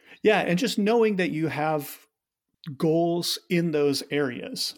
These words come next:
that if you're gonna make a big goal for yourself, the sustainable ones that are gonna make a big impact are gonna be the goals that, that link up to one or more of those, those five things. And then on a smaller scale, n-,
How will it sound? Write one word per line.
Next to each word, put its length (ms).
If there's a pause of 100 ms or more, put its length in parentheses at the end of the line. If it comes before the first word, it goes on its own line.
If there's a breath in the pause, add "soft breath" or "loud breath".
(120)
that 360
if 220
you're 100
gonna 240
make 300
a 80
big 260
goal 220
for 160
yourself, 480
the 180
sustainable 760
ones 240
that 120
are 80
gonna 160
make 240
a 60
big 240
impact 540 (380 loud breath)
are 120
gonna 220
be 200
the 140
goals 500 (260 loud breath)
that, 420 (260)
that 260
link 380
up 320
to 260
one 320
or 100
more 500
of 240
those, 580
those 220
five 300
things. 440 (580 loud breath)
And 160
then 300
on 160
a 80
smaller 560
scale, 680 (600)
n-, 220